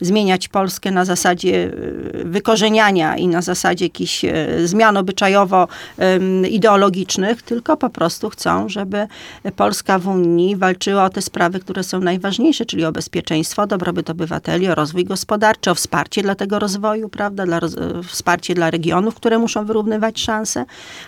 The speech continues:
A więc takie twarde po prostu działania. Stąd też, em, stąd też, e, dużo, duża część dyskusji toczy się wokół wartości, jakie reprezentuje Prawo i Sprawiedliwość, e, i ta część społeczeństwa, która popiera Prawo i Sprawiedliwość. I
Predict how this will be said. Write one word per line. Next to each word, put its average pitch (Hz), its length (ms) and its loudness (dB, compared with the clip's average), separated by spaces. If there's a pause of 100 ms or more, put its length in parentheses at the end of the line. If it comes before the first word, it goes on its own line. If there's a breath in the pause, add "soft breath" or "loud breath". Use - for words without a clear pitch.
A 269 80 0
więc 302 180 6
takie 359 280 2
twarde 330 400 4
po 294 120 0
prostu 269 340 -2
działania. 190 500 2 (340 loud breath)
Stąd 240 380 2
też, - 420 2
em, 202 400 2
stąd 196 400 0
też, - 420 0
e, 202 340 2
dużo, 202 560 6
duża 202 300 0
część 202 240 -2
dyskusji 185 500 -4
toczy 190 240 -4
się 185 160 -2
wokół 196 340 -2
wartości, 196 800 -2 (280 loud breath)
jakie 226 240 4
reprezentuje 196 600 0
Prawo 185 300 0
i 180 60 0
Sprawiedliwość, 180 1000 -4 (360 loud breath)
e, 190 220 2
i 196 100 -2
ta 202 140 2
część 208 240 0
społeczeństwa, 190 560 0
która 180 260 0
popiera 175 520 2
Prawo 175 320 -2
i 170 60 -2
Sprawiedliwość. 170 960 -6
I 196 220 -4